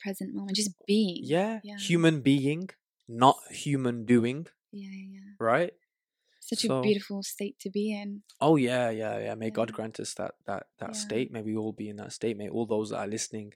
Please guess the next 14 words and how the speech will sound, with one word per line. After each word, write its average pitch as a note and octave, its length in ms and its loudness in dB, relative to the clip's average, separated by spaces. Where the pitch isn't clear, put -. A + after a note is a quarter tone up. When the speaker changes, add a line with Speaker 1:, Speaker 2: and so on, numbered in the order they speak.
Speaker 2:
be A3 80 -12
Speaker 1:
Yeah. G#3+ 100 -6
Speaker 2:
able G#2+ 180 -4
to - 120 -16
experience G#2+ 640 -10
the - 120 -14
bliss G#2+ 380 -10
of, A2 160 -12
of G2+ 160 -16
the - 80 -20
present G#2+ 460 -14
moment, G#2 340 -16
that - 160 -20
presence, G#2+ 680 -12